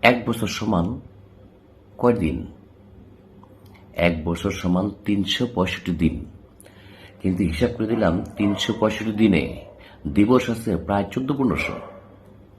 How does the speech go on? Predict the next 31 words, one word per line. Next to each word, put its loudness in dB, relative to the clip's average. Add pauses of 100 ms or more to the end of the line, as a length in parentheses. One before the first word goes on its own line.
(120)
আজকে -2
হ্যান 0
দিবস, 0 (100)
কালকে -2
অমুক 0
দিবস, 0 (520)
পরশুদিন 2
বদনা 4
দিবস, 0 (440)
লোটা 6
দিবস, 2 (280)
জগ 4
দিবস, 2
যা 6
মন 4
চায় 0
সেই 0
দিবস। -6 (1300)
তবে 0
চিন্তা 2
করলাম 4
আমি 6
একটা 2
দিবস 4
নিয়ে 2
নিই, -2 (920)
এটা 2
হলো 8
বিশ্ব 2
হুদাই 4
দিবস। -2